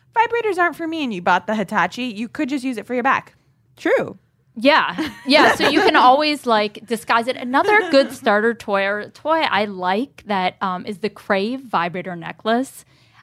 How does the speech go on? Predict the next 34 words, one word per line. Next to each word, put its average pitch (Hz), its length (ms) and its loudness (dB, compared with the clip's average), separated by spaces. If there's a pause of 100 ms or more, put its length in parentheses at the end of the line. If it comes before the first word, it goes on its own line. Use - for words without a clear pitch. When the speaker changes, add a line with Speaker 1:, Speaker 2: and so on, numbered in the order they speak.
Speaker 3:
um, 202 400 2
Speaker 1:
Ooh. 269 200 -20 (100)
Speaker 3:
'cause 220 160 -4
it 220 140 0
doubles 214 320 0
as 208 180 -4
jewelry. 208 800 -6
It's - 260 -12
a 208 80 -8
really 220 320 -4
high 202 240 -4
quality 196 800 -4
vibrator 190 840 -4
and, 185 560 -10
um, 185 400 -8
it's - 140 -18
beautiful. - 500 -8 (560)
Um, 202 480 2 (380)
so 226 440 0
I - 100 -4
would 226 180 0
start 254 320 0
with 277 140 -8
that. 214 280 -4
She - 260 -10
vibe 180 300 -4
dot 175 220 -10
com 175 260 -6
is 180 140 -12
a 196 40 -12
great 180 280 -6
place 175 380 -10
to 214 100 -16
buy 175 400 -4